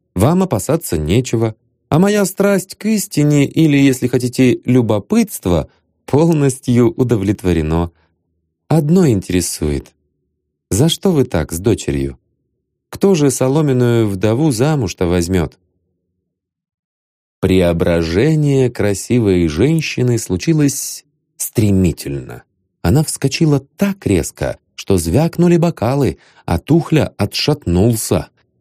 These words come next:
Лицо её раскраснелось,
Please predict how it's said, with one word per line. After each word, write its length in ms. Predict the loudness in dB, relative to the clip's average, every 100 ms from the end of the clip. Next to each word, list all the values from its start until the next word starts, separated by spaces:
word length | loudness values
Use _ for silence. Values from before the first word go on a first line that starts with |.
| _
Лицо 680 | 0 2 2 0 -6 -2 0
её 420 | 2 0 2 0
раскраснелось, 1500 | 0 -2 -2 -4 -2 -2 -2 -4 -2 0 2 0 -2 -4